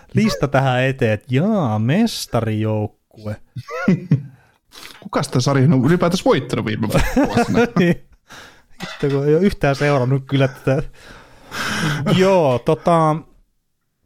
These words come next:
Speaker 1: tota, tota. Laitetaan N-, lännen puolelle toi mestari ja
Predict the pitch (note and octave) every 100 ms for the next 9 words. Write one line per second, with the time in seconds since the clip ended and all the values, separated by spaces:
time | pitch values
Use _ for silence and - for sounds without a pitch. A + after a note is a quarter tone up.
0 | _ D#3+ - D3 D#3 A#2 A2 - - _
1 | _ _ _ _ _ _ _ D#3 G#3 A#3
2 | G#3+ F3+ G#3+ F#3 - F3+ A#3 F3 C3 C3
3 | B2 A#2 A#2 - - B2 C3+ D3 - -
4 | A2+ A2 G#2 G#2